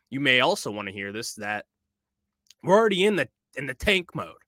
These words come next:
We already traded away Juan Soto and Josh Bell and all these other superstars, and we got the assets in return for them, and those guys are cooking down in the minor league system. Now, with that being said,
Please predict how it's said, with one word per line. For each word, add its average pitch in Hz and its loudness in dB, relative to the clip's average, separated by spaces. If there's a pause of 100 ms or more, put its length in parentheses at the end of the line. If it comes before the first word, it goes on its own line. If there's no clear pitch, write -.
(800)
We 147 6
already 208 6
traded 196 2
away 180 4
Juan 160 0
Soto 151 0
and 117 -8
Josh 143 -2
Bell 131 0 (240)
and 135 -4
all 151 -2
these 147 -2
other 156 -2
superstars, 104 -12 (340)
and 120 0
we 131 -8
got 139 2
the 131 0
assets 135 2
in 117 -12
return 165 -6
for 117 -16
them, 104 -12 (340)
and 123 -4
those 143 0
guys 135 2
are 117 -4
cooking 147 -8
down 127 -2
in 123 -10
the 117 -8
minor 120 -6
league 110 -14
system. - -10 (1200)
Now, 139 4
with 135 -2
that 143 4
being 120 -4
said, 151 -2